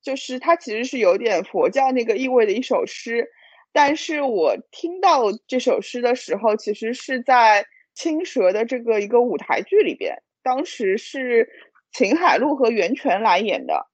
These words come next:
那里边它其实这是一首歌，是一个叫何训田的，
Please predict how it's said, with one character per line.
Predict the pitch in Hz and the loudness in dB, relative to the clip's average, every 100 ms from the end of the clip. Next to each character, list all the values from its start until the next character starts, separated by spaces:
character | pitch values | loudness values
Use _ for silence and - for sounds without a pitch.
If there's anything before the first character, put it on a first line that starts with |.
| _ _ _ _ 277 | _ _ _ _ 2
那 | 262 | 2
里 | 254 | 2
边 | 175 196 | 0 -4
它 | 269 285 294 | 2 2 2
其 | 302 254 | -2 -10
实 | 262 | -10
这 | 277 320 | -4 -4
是 | - 294 | -4 -4
一 | 277 | -4
首 | 311 208 160 | 0 2 2
歌， | 202 - 269 269 | 0 -8 2 2
是 | 311 - 262 | 2 -4 -8
一 | 214 | -2
个 | 254 | 0
叫 | 262 262 240 | 2 2 2
何 | 240 190 | 0 -6
训 | 226 - 392 247 233 | -4 -6 -6 -8 -12
田 | - - 190 208 139 | -12 -6 -4 -6 -2
的， | 339 302 220 180 131 - | 0 2 2 2 -2 -6